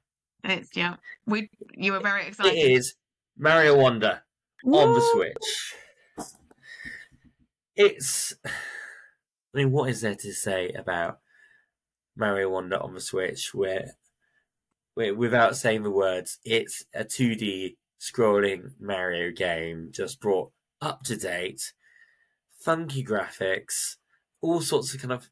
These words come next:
Speaker 2: little fun extras that have been kind of chucked in there just, just to make you smile.
Speaker 1: Yeah.
Speaker 2: Um, you've got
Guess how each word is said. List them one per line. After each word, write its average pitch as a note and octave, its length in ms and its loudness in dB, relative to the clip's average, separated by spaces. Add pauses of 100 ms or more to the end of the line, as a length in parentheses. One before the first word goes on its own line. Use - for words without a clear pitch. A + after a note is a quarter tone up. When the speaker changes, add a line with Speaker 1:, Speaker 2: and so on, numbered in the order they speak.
(120)
Speaker 2:
little D#3 300 -6
fun D#3+ 340 2
extras - 640 -2
that - 100 -6
have F#2+ 220 0
been G#2+ 220 -6
kind G#2+ 160 -6
of G#2+ 100 -6
chucked - 360 -6
in G#2 120 -4
there G#2 260 0
just, - 280 -12 (500)
just G#4 240 0
to B3 100 -2
make F#3 280 0
you D#3+ 120 -2
smile. A3 640 -4 (420)
Speaker 1:
Yeah. G#3+ 180 -2 (800)
Speaker 2:
Um, C#3+ 560 2 (200)
you've E3 260 -6
got F3 380 6